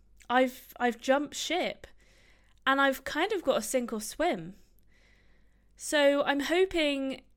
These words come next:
you know, obviously I've got it to fall back on. I'm really grateful for that and very lucky. Um, but do I just make a real crack at it for one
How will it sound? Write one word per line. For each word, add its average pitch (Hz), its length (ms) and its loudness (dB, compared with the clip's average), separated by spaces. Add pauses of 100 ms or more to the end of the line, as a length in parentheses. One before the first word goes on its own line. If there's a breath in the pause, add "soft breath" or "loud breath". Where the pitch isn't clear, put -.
(160)
you 349 120 2
know, 320 160 0
obviously 370 400 0
I've 269 120 -2
got 269 160 2
it 254 60 -8
to 254 80 -8
fall 254 200 -4
back 277 260 0
on. 196 200 -4
I'm 220 160 -2
really 226 160 -2
grateful 226 360 -2
for 190 140 -10
that 180 180 -2
and 185 80 -6
very 196 200 -4
lucky. 208 500 -6 (1400 loud breath)
Um, 220 520 0 (140)
but 220 560 2 (1900)
do 302 160 0
I 302 100 6
just 285 200 -4
make 277 160 -2
a 277 60 -4
real 262 200 4
crack 277 320 -8
at 214 140 -4
it - 160 -4
for 214 480 -2
one 220 520 -2